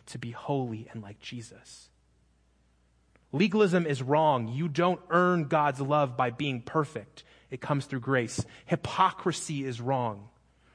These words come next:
where you say one thing and do another, but not desiring holiness is a bad spot too. And so Paul is saying, "I pray that you would be real and genuine,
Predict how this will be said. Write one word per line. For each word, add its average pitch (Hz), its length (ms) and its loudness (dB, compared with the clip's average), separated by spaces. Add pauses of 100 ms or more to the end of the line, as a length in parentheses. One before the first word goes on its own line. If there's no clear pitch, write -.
(120)
where 143 120 0
you 147 80 0
say 165 340 0
one 151 300 2
thing 131 480 -4
and 127 180 -4
do 135 180 -2
another, 131 380 2 (280)
but 143 240 2
not 151 560 4
desiring 147 800 2
holiness 131 800 -2 (240)
is 131 160 2
a 131 80 4
bad 127 360 0
spot - 460 -8
too. - 300 -14 (960)
And 151 120 -2
so 170 120 2
Paul 180 360 2
is 170 80 -2
saying, 156 260 0
"I 143 180 4
pray 180 300 0
that 156 120 0
you 156 160 2
would 135 140 0
be 127 160 0
real 196 600 2 (180)
and 127 220 0
genuine, 190 840 2